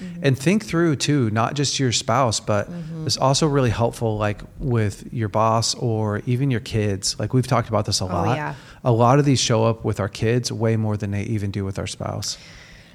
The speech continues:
Speaker 1: They do for me big time. And we were actually teaching this the other day in our marriage intensive, and, or we were talking about conflict.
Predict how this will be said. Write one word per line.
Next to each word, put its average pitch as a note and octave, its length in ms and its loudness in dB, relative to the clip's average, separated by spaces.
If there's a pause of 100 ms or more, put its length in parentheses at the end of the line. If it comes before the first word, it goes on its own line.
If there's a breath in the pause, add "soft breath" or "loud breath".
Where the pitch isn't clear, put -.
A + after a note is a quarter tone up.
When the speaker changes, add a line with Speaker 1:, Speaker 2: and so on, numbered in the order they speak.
Speaker 1:
They B3+ 120 4
do D4+ 180 4
for B3+ 160 0
me A3+ 160 2
big F#3 240 2
time. D3+ 400 -6
And F3+ 340 -2
we G3+ 160 -2
were G3 140 0
actually F3+ 400 0
teaching F3 340 -6
this E3 160 -4
the D3+ 140 -6
other D#3+ 180 -2
day E3+ 440 0
in F3+ 200 -6
our D#3+ 140 -2
marriage E3 400 -4
intensive, D#3+ 720 -8
and, D#3+ 640 -4
or D#3+ 160 -6
we E3 100 -6
were E3 60 -4
talking E3+ 220 -4
about E3+ 160 -6
conflict. - 640 -10